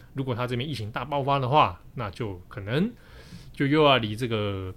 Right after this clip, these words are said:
天安门，哦，离中南海好像越来越近了，哦，所以大家会比较这个稍微紧张一点。那我们先讲一下朝阳区，我们就地理概念上面它是怎么一回事哦。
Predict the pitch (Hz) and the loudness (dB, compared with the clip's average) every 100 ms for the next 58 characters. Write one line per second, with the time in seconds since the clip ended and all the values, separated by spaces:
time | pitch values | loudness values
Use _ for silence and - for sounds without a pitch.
0 | - - 131 135 107 101 107 101 95 101 | -8 -2 2 2 0 -6 -10 -10 -8 -6
1 | 120 175 127 113 95 110 147 139 123 127 | 0 2 2 0 -2 -2 2 4 4 0
2 | - 165 101 85 87 85 123 117 117 92 | 0 0 -2 -6 -8 -4 -2 -2 -2 -6
3 | 104 101 92 113 95 90 - 110 98 - | -8 -8 -10 -14 -14 -16 -8 -8 -8 -8
4 | 101 85 139 135 147 101 - - - - | -10 -4 -4 -2 -4 -6 -10 -18 -14 -14
5 | - - - - - - 196 131 220 240 | -14 -18 -20 -20 -20 -2 0 2 2 2
6 | 92 92 110 - - 117 175 120 117 - | 0 -2 -4 -4 -2 0 2 2 -2 -2
7 | 127 143 - - - - 135 135 185 156 | -2 -4 -12 -20 -20 -4 0 4 4 4
8 | 196 117 90 151 110 117 104 117 104 98 | 2 0 0 2 2 0 -4 -6 -6 -6
9 | 120 120 107 95 117 98 87 - 120 | -6 -6 -10 -8 -8 -8 -10 -10 -10